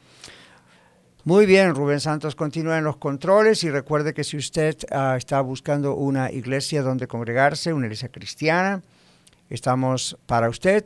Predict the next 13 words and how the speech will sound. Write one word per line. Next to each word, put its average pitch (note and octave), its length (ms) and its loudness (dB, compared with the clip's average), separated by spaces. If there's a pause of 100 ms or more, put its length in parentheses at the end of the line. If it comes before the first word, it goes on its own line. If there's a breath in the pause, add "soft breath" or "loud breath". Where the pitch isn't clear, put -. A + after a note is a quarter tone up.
(160)
en D3 440 2
Iglesia C#3 640 0
La A#2+ 140 -2
Red. A2 240 -6 (880 soft breath)
Para C3 160 2
información D3+ 920 2
detallada E3 680 2
de D3 100 2
las B2+ 180 -2
direcciones E3+ 760 0
de C3+ 80 0
nuestras B2 340 -4
cinco E3+ 640 -2